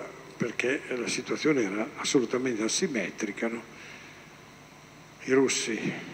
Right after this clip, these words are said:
alleati con Assad e contro l'Isis, gli americani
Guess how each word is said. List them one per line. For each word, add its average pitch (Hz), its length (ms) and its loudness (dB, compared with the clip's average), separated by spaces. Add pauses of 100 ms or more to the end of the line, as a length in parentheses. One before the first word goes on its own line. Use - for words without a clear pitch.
(1400)
alleati 117 920 4
con 123 200 0
Assad 160 640 0 (540)
e 123 120 -4
contro 131 760 4
l'Isis, 95 760 0 (720)
gli 113 80 -4
americani 110 800 0